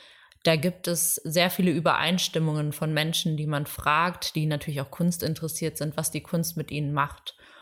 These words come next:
Und das ist zum Beispiel, dass Kunstwerke lange nachwirken können,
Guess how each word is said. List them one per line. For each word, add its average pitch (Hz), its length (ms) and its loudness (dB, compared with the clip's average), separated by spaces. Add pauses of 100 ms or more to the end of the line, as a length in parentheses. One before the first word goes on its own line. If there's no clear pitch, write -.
(160)
Und 160 140 4
das 165 160 2
ist - 240 -2
zum 156 180 0
Beispiel, 156 680 0 (920)
dass 170 220 4
Kunstwerke 185 680 2
lange 170 300 2
nachwirken 135 800 0
können, - 500 -10